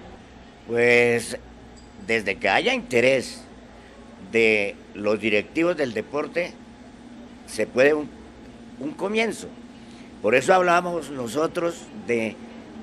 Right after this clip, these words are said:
el desfile de ladrillo. Ahora hay problemas gravísimos como es esperar grandes presupuestos, esperar plata, esperar dinero, esperar contratos, esperar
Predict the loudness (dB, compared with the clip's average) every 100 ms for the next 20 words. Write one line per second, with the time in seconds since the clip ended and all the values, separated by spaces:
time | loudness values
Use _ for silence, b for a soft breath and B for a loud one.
0 | -6 0 0 0 -4 -6 -2 -2 -2 -4
1 | -4 -2 2 2 2 2 2 2 2 -4
2 | -10 -16 -20 -20 -20 -20 -20 -20 -20 -20
3 | -18 -2 2 4 2 0 -4 -10 -6 -2
4 | -2 -4 -4 -2 0 0 0 -4 -2 -2
5 | -2 -4 -6 -8 -6 -2 -2 -4 -4 -2
6 | 0 0 0 0 -2 -6 -4 -6 -6 -6
7 | -4 -4 -8 -14 -16 -20 -20 B B B
8 | B B -12 -6 0 2 2 -2 0 4
9 | 4 2 -6 -6 -10 -18 -20 -16 -10 -6
10 | 2 2 2 0 2 2 2 0 -4 -14
11 | -20 -20 -20 -20 -10 -4 -2 2 2 2
12 | -4 -6 0 0 0 -4 -8 -10 -20 -20
13 | -20 -20 -12 -8 -4 0 0